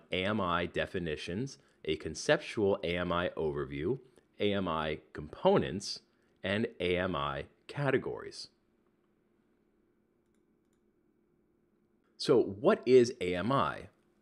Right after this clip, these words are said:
A simplified definition is a pre-configured package required to launch an E C two instance. So the pre-configured package required to launch a virtual server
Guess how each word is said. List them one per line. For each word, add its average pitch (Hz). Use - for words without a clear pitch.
A -
simplified 110
definition 90
is 87
a 156
pre-configured 151
package -
required 120
to -
launch 87
an 98
E 92
C 101
two -
instance. -
So 76
the 95
pre-configured 117
package 131
required 87
to -
launch 76
a 90
virtual 73
server 73